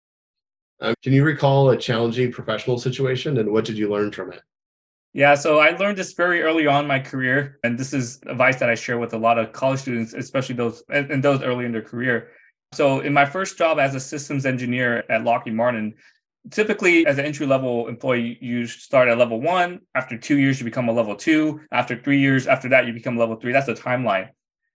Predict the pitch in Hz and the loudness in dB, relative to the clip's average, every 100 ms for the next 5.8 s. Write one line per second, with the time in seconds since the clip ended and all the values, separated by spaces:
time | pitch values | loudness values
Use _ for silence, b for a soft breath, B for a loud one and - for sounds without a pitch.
0 | _ - 175 165 160 151 170 190 180 - | _ 0 4 6 4 2 2 0 -6 -10
1 | - 220 190 170 156 147 170 - _ _ | -4 0 2 4 4 4 0 -10 _ _
2 | 143 143 139 127 135 123 123 127 139 131 | -4 2 4 4 2 2 4 2 0 0
3 | 127 123 127 135 135 143 139 180 196 156 | 0 0 0 0 -2 -2 0 0 -2 -4
4 | 139 135 135 123 - - 139 131 135 131 | -4 -4 -6 -10 -12 -6 0 2 4 0
5 | 143 135 135 139 160 262 120 | -2 -4 -6 -4 -2 0 -2